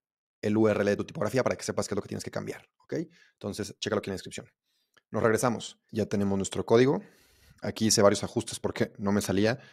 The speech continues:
y todo tiene que ver con el acomodo. Entonces, dale un screenshot a esto y asegúrate de que el acomodo sea idéntico. Arriba está mi título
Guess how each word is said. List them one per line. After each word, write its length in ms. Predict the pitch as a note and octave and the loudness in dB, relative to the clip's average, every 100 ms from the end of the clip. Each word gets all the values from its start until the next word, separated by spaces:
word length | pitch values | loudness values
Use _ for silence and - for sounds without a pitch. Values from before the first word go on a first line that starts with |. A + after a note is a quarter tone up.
| - - | -20 -10
y 100 | G2+ | 0
todo 200 | G#2+ G#2 | 4 4
tiene 180 | G#2 G2+ | 4 2
que 80 | G#2 | 2
ver 80 | |
con 120 | D3 G2 | 2 2
el 60 | |
acomodo. 540 | F2 - F2+ G#2+ C#3 - _ | 0 0 2 2 0 -8 _
Entonces, 400 | G2+ F#2 G2+ G2 | -6 -2 -2 0
dale 160 | F#2+ A#2+ | 4 6
un 140 | A#2 | 4
screenshot 540 | F#2+ - A#2+ B2 B2 - | 2 4 4 4 0 2
a 160 | G2 | 4
esto 400 | G#2+ A2 D3+ F#3 - - _ - | 6 4 0 -2 -6 -20 _ -4
y 60 | |
asegúrate 380 | G#2 G2+ G#2+ G#2+ | -2 2 2 4
de 120 | G2 | 0
que 100 | - | 0
el 40 | F#2 | -4
acomodo 500 | - G2 G#2+ A2+ A2 | 0 2 4 4 2
sea 360 | - G2+ G#2 - | 2 0 0 -4
idéntico. 580 | F#2+ F#2+ - - - _ _ _ - | -2 -2 -4 -10 -14 _ _ _ -6
Arriba 220 | G#2 G2+ | 0 2
está 180 | - G2 | 2 0
mi 80 | |
título 540 | F#2 C3 D3 D3 D3 | 0 0 2 2 0